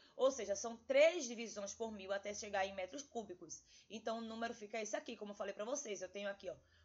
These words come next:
um, dois, três, quatro, cinco, seis, sete, oito, nove, dez. No caso, eu teria nove casas decimais, mas como o próprio número já tinha uma casa decimal, então ficaram com dez casas decimais,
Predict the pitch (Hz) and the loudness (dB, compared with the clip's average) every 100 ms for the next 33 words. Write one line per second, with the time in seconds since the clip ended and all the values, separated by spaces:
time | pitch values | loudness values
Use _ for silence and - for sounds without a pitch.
0 | - 240 254 269 285 - - - - 233 | -10 -2 2 2 0 -4 -20 -6 4 6
1 | 233 240 - - _ - 220 214 202 208 | 6 0 -6 -14 _ -8 -4 0 -2 -4
2 | - - - 233 208 196 - - - - | -14 -20 -2 4 4 4 -2 -16 -16 -16
3 | - 226 202 - 202 - _ - - 226 | -12 -8 -10 -10 -12 -12 _ -14 -4 -2
4 | 202 190 - - - - - 190 - - | 0 -2 -8 -12 -12 0 4 4 2 -16
5 | - _ - 220 202 - 208 - - 208 | -20 _ -2 0 0 -2 -10 -12 -10 0
6 | 214 247 247 320 254 233 190 190 - - | 4 4 2 -6 4 4 4 -2 -10 -16
7 | - - _ 180 196 196 202 254 - 214 | -20 -20 _ -8 -4 0 2 0 -2 -4
8 | 214 202 196 214 277 269 - 190 190 190 | 0 0 2 2 2 0 -2 -2 0 -4
9 | 220 247 220 277 262 240 226 233 233 233 | -4 0 2 2 -2 -6 -4 -6 -6 -6
10 | 254 262 285 233 202 196 220 - 269 285 | -2 -2 -2 -2 -2 0 -2 -2 -4 -2
11 | 262 220 202 190 190 233 226 208 254 - | -2 -2 -6 -4 -6 -4 2 4 4 0
12 | - - 208 220 214 214 208 208 226 220 | -18 -16 -10 -6 -6 -2 -2 -2 -4 -2
13 | 196 196 - 190 185 185 185 277 247 175 | 0 0 -2 -4 -4 -6 -6 -4 -2 -4
14 | - - | -6 -18